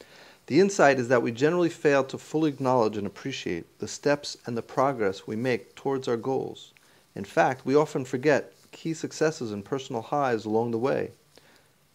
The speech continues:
This forgetting is the key to understanding our blocks. The point is essential for understanding the deeper secret I'm going to reveal. For one, as you will see, this pattern of forgetting positive states reveals why we get blocked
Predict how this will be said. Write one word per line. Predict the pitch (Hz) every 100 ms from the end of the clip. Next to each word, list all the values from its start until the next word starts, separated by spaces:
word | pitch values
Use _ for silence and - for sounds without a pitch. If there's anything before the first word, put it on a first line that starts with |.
| _
This | 120 -
forgetting | 120 110 143 143 117
is | 104
the | 104
key | - 156 139
to | - 117
understanding | 107 104 - 113 113 101 90
our | 95
blocks. | 101 98 87 - - - _ _ _ -
The |
point | - 175 180
is | 160 113
essential | 104 - 147 113
for | 107 -
understanding | 117 113 - 123 113
the | 98
deeper | 101 139 139
secret | - 147 - 98 -
I'm | - 101
going | 92 110 110
to | 110
reveal. | 104 110 101 87 - _ _ - _ _
For | - 110
one, | 123 156 120 120
as | 117 113
you |
will | 117 117
see, | - 151 - - _ _ _
this | -
pattern | - 147 147 156
of | 127
forgetting | - 110 123 135 131
positive | - 123 127 110
states | - - 113 98 - - _ _ _
reveals | 113 107 151 170 131
why | 110 127 135
we | 135
get | 117 -
blocked | 110 95 104 -